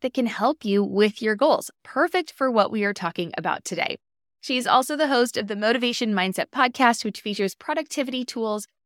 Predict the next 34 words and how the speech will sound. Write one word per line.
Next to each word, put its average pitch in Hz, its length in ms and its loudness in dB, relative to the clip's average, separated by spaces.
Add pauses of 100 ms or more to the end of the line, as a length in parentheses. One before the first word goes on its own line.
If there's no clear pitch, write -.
She's 240 240 -2
been 196 160 -4
featured 220 420 -2
in 185 220 0
Forbes 302 360 -2
Magazine, 208 540 -2 (100)
Business 269 360 2
Insider, 180 640 -2
Parade 294 400 -4
Magazine, 202 680 0
Real 254 240 0
Simple, 165 640 -4
Wired 254 440 0
Magazine, 180 500 -2
and 185 180 -2
HuffPost, 175 600 -6 (360)
and 339 380 0
she 320 180 -2
writes 233 280 -4
articles 190 400 -2 (180)
for 190 340 -2
Breathe 170 360 -6
Magazine. 160 600 -8 (420)
Told 240 220 0
you 226 140 2
she 214 160 -4
knows 190 220 0
her 208 120 -2
stuff. 208 380 2 (420)
I'm 233 200 2
also 277 340 0
going 247 200 2
to 240 60 -4
be 226 160 -8